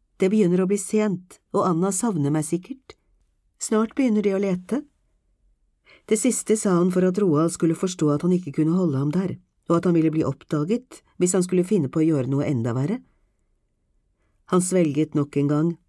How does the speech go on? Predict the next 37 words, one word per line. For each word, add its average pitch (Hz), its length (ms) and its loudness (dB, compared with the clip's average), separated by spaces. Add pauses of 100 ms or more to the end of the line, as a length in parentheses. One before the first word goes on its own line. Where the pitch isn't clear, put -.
(140)
da 160 140 0
han 165 100 -2
fortsatte 147 480 -4
mot 143 180 -2
døren. 135 280 -4 (1000)
Igjen 170 500 4
tok 156 240 0
Roald 143 320 2
et 147 160 -2
jernhardt 143 640 0
grep 143 320 -2
om 139 160 0
armen 131 240 0
hans. 135 300 -6 (760)
«Forklaringen 127 720 -2
din 147 200 2
er 127 120 -2
ikke 143 220 -2
god 147 300 0
nok», - 320 -8 (400)
hveste 131 340 -2
han. - 80 -8 (1120)
Elias 190 520 2
forsøkte 165 440 -2
å 160 80 -4
slite 165 400 -2
seg 143 160 -2
løs, 147 400 -4 (240)
men 180 160 2
da 202 80 4
drengen 170 400 2
dyttet 180 320 -2
ham 156 120 0
ned 139 200 -2
på 139 80 -4
en 143 120 -2
stol, 180 380 -2